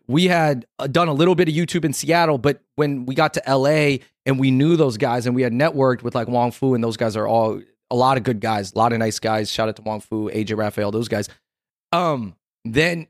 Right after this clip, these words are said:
and we're like, "Oh, this is a career." And we see Kev Jumba doing it, you know, and we're like, "Okay, so people are doing, this is another platform that we don't have to wait for the industry to pick us up. We create our own content, and it is a career." It is true that we saw it as a career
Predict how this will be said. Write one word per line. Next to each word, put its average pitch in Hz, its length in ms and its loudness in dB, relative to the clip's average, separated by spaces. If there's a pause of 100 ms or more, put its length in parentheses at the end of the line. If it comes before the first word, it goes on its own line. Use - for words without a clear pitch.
and 143 220 2
we're 151 140 4
like, 139 260 0
"Oh, 147 240 2
this 131 240 -2
is 143 160 2
a 135 80 -2
career." 123 580 -4 (280)
And 139 100 2
we 135 60 4
see 165 200 -2
Kev 139 200 -2
Jumba 127 280 2
doing 120 240 2
it, 107 200 -4
you 123 100 0
know, 120 240 2 (220)
and 131 100 2
we're 139 60 4
like, 131 200 0
"Okay, 139 260 2
so - 140 -2
people 143 380 0
are 143 200 4
doing, 143 300 0
this 131 140 0
is 139 60 -2
another 131 240 2
platform 139 640 0 (260)
that 135 80 2
we 135 100 0
don't 147 80 2
have 139 120 -2
to 127 80 -2
wait 139 160 0
for 123 80 -6
the 113 120 -4
industry 127 300 -4
to 107 80 -4
pick 135 160 -4
us - 140 -4
up. 147 260 0 (240)
We 151 80 2
create 143 300 2
our 123 100 4
own 127 140 0
content, 139 520 -2 (380)
and 135 180 2
it 127 100 2
is 143 140 4
a 127 60 0
career." 123 480 -4 (240)
It 160 100 4
is 220 160 0
true 196 180 2
that 143 100 2
we 165 80 0
saw 165 300 2
it 147 120 0
as 143 240 0
a 131 160 0 (540)
career 143 540 2